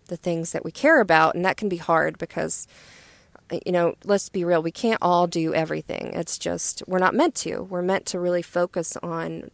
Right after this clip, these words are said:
uh, one or a few things that we can make a really powerful difference in. And, um, and those things may in turn, uh, have a domino effect and affect many areas of life. But, um,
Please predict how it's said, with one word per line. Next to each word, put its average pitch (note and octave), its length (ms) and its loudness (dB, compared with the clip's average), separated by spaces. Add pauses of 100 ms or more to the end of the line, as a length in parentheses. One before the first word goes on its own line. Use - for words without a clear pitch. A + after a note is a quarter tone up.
(120)
uh, E3 260 -4
one D#3+ 320 -4
or F3 160 -4
a E3 60 -4
few E3 600 -6 (920)
things E3+ 360 0
that E3 120 -2
we F#3 100 -2
can G3+ 200 -2
make G3 160 -2
a G3 60 -2
really F#3 200 0
powerful F3+ 460 -2
difference G3 440 -4
in. D#3+ 260 -6
And, E3+ 680 -4 (1040)
um, E3+ 380 4
and G3+ 100 6
those G#3+ 160 8
things G#3 240 6
may F#3+ 120 4
in F#3 100 2
turn, F3+ 480 2 (100)
uh, E3+ 540 -2 (160)
have F3 180 -6
a E3+ 40 -4
domino E3 340 -2
effect D#3+ 320 -8
and E3+ 80 -4
affect - 420 -8 (480)
many A#3 340 2
areas D#3+ 460 -2
of D#3 100 -10
life. - 300 -10 (100)
But, - 440 0 (640)
um, D#3+ 540 -2